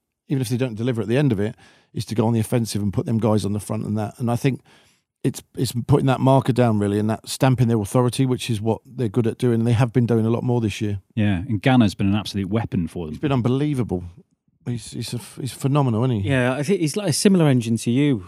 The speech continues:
Speaker 3: He's, uh, he's quick. He's got that short, explosive T T efforts, but he can also do it long. He's, he's obviously a lot heavier than you were
Speaker 1: He
Speaker 3: and
Speaker 1: reminds me of,
Speaker 3: calm.
Speaker 1: like, Cancellara in his pomp.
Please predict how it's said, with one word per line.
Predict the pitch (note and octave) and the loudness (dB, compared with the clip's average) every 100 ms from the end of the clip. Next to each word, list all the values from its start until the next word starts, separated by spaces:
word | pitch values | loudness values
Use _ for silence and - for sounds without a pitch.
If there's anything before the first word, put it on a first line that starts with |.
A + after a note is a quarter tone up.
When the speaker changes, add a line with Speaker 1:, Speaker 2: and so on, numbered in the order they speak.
| A2 | -6
Speaker 3:
He's, | C3+ A2 | -4 -2
uh, | C3 B2 A#2+ | 2 2 2
he's | B2 A2 | 0 -4
quick. | - D#3+ - | 4 4 4
He's | A#2+ | -2
got | D3+ | -2
that | C3+ A#2+ | -2 -2
short, | - C#3+ C3+ | 0 0 -2
explosive | - C#3 B2 A#2 | -2 0 0 -2
T | - B2+ | -4 -4
T | A2+ B2+ | -2 0
efforts, | B2+ A2+ B2 | -2 -2 -8
but | - - | -10 -8
he | A2+ | -8
can | A#2 B2+ | -4 0
also | B2 A#2 | 0 0
do | G#2+ | 0
it | G#2+ | 0
long. | A2+ B2 A2+ | 2 2 2
He's, | G#2+ G#2 _ | -2 -4 _
he's | C3+ A#2 | -4 -2
obviously | A#2 G2+ | -2 -4
a | A#2 | -4
lot | A#2 | -2
heavier | A2+ A#2 A#2+ | 0 2 2
than | G#2+ | 2
you | G#2+ A2+ | 2 2
were | A2 | 2
Speaker 1:
He | |
Speaker 3:
and | - | 4
Speaker 1:
reminds | C3+ D#3+ E3 | 4 4 4
me | C3+ | 4
of, | C#3 | 4
Speaker 3:
calm. | A2+ | 2
Speaker 1:
like, | G2+ | 0
Cancellara | - B2 - A#2+ C#3 C3+ | 0 0 4 4 6 6
in | |
his | G#2+ | 4
pomp. | - - F#2+ - | 0 -2 -2 -4